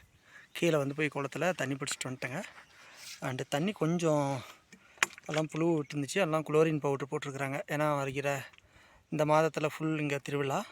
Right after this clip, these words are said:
பதினெட்டு சித்தர்களுக்கான ஆலய திருவிழா. அந்த, அதனால அன்னைக்கு வரக்கூடிய பக்தர்களுக்கு தண்ணி இப்ப வந்து பஞ்சமாயிடக்கூடாது அப்படின்னு சொல்லி இருக்கிற தண்ணி வந்து தூய்மைப்படுத்துறதுக்காக குளோரின் பவுடர் போட்டு விட்ருக்காங்க.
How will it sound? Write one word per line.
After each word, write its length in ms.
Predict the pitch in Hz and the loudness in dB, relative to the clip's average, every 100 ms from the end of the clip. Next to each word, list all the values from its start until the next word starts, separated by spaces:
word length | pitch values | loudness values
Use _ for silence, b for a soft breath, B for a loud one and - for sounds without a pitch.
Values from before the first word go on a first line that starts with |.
| B _ b b b _ - 143 | B _ b b b _ -12 -4
பதினெட்டு 300 | 151 147 131 | -2 0 -2
சித்தர்களுக்கான 920 | 131 135 147 143 131 139 147 190 139 135 135 - - _ _ _ _ _ - - - | -4 0 0 0 -2 -2 0 0 0 -4 -10 -14 -20 _ _ _ _ _ -20 -14 -4
ஆலய 180 | 143 139 | -2 -2
திருவிழா. 420 | 143 135 143 165 - _ _ B B B B B | -6 -6 -4 -6 -12 _ _ B B B B B
அந்த, 540 | - 147 139 135 143 151 | -6 -4 -4 -4 -2 -2
அதனால 460 | 139 151 165 262 - - | 0 4 6 4 2 -8
அன்னைக்கு 280 | 160 165 156 | 0 2 4
வரக்கூடிய 300 | 160 170 160 | 4 4 0
பக்தர்களுக்கு 480 | 143 131 156 151 170 | -2 -4 -4 -2 -2
தண்ணி 200 | 139 175 | 0 0
இப்ப 240 | 156 151 | 2 2
வந்து 260 | 139 156 247 | 2 -2 -2
பஞ்சமாயிடக்கூடாது 800 | - 135 156 147 139 139 131 135 127 - b b - | -2 0 2 2 0 -4 -4 -6 -8 -14 b b -6
அப்படின்னு 220 | 147 147 | -4 -4
சொல்லி 180 | 147 185 | -2 0
இருக்கிற 280 | 175 180 | 0 0
தண்ணி 240 | 151 147 151 | 0 0 0
வந்து 200 | 139 180 156 | -2 -2 0
தூய்மைப்படுத்துறதுக்காக 720 | 151 147 139 131 147 147 180 | 2 2 -2 -6 -6 -4 -4
குளோரின் 300 | 160 147 151 | 0 2 2
பவுடர் 260 | 143 147 135 | 0 -4 -4
போட்டு 240 | 151 139 | -8 -8
விட்ருக்காங்க. 360 | 143 143 139 196 | -8 -8 -4 -4